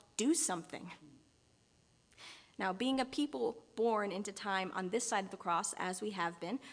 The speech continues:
we have the benefit of knowing that God is triumphant over sin and death and is and has and always will be consistently faithful to his people. We have the benefit of knowing that with certainty.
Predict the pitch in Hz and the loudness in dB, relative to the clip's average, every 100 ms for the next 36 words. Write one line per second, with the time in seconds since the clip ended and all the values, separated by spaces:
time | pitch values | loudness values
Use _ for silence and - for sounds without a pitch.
0 | - 285 311 320 277 - 320 339 294 240 | -6 0 2 0 -2 0 0 0 -2 -2
1 | 247 240 247 285 302 226 180 185 - 208 | 0 2 2 2 2 0 -2 -10 -10 -4
2 | 190 - 190 185 - 196 - - 208 185 | -4 2 2 2 0 -4 -4 -4 -2 -2
3 | 185 196 - 185 185 175 - 269 262 262 | -4 -8 -8 -8 -6 -6 -2 -2 0 0
4 | 262 - 190 180 214 220 220 - - - | -4 -8 -6 -4 -2 -2 -4 -12 -20 -10
5 | 202 196 196 - 269 277 269 - 196 180 | -6 -6 -6 -6 -4 -4 -6 -8 -8 -6
6 | 226 220 220 220 190 - 214 220 214 214 | -2 0 0 -2 -8 -4 0 0 0 0
7 | 208 202 196 202 208 - 220 226 - 208 | -2 -4 -10 -8 -8 -6 -6 -6 -6 -6
8 | - 180 185 202 208 196 208 - 339 - | -4 -4 -4 -8 -8 -8 -10 -6 -6 -6
9 | - - _ _ _ 240 247 254 233 233 | -12 -18 _ _ _ -6 0 0 2 0
10 | 233 226 214 220 262 226 190 180 214 202 | 0 0 -2 0 0 -2 -2 -4 -6 -6
11 | 214 208 196 - | -6 -6 -8 -14